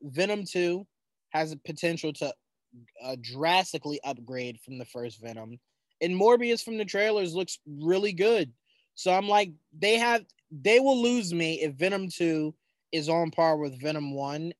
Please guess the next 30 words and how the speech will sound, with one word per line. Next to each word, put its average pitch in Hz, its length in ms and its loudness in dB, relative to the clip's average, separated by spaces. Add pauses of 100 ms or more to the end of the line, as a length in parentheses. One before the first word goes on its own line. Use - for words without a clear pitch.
and 143 160 -6
Morbius 147 580 -2
is 131 120 -12
on 131 200 -6
par 131 240 -4
with 123 180 -10
those. 135 540 -8 (360)
Then 202 180 2
I 196 140 4
can 170 160 -4
safely 147 380 -4
say, 135 220 -6
"You 135 120 -6
know 165 160 0
what? 160 300 2
You 156 200 -6
just, 160 320 -2 (400)
you 170 160 -2
don't 180 280 4
know 170 160 4
how 160 180 4
to 151 100 0
do 147 220 0
this." - 440 -12 (400)
Um, 160 460 2
but 156 200 0
I 185 140 4
will 208 180 8
reserve 165 840 4
that. 117 180 -4